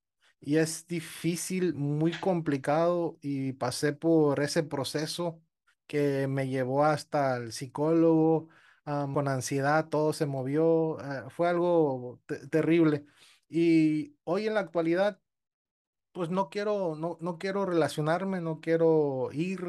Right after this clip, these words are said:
no quiero realmente tener nada que ver con ellos. Quizás en el futuro, no sé,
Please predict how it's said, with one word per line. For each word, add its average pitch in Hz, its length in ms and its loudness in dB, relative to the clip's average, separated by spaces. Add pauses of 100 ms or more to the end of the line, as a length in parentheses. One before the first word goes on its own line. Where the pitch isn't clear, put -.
no 160 220 0
quiero 160 680 0 (500)
realmente 165 600 0
tener 156 340 -4
nada 160 340 -4
que 135 140 -10
ver 147 220 -4
con 147 180 -2
ellos. 190 400 -6
Quizás 175 420 -6
en 190 100 -2
el 170 100 0
futuro, 175 580 -4
no 156 180 -4
sé, 190 300 -2